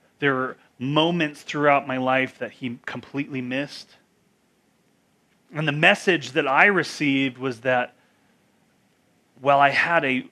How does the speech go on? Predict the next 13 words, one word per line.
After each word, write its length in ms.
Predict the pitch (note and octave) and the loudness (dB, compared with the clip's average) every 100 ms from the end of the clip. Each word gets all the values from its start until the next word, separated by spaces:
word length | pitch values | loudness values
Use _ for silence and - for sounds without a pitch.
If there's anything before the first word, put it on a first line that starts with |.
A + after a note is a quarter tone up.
| C3+ | -8
a 100 | B2+ | -8
wonderful, 840 | A#2+ C#3 D#3+ D#3 - B2+ A2 G#2 _ _ _ _ _ _ | -2 -2 0 -4 -4 -6 -6 -8 _ _ _ _ _ _
amazing 600 | B2+ C3 C#3 D3 C3 B2 | -8 -2 -2 -2 -4 -4
mom, 340 | A#2 A2+ G#2 G#2+ | -4 -4 -6 -6
and 80 | |
I'm 100 | C3+ | -4
not 160 | D3+ F3+ | -2 -4
just 200 | F3 - | -4 -8
saying 220 | - D#3+ | -6 -4
that 120 | C#3 A#2+ | -4 -6
'cause 140 | A#2+ | -8
she's 240 | A#2+ G#2+ | -10 -12
here, 440 | - E3+ C#3 F#2+ | -14 -10 -10 -10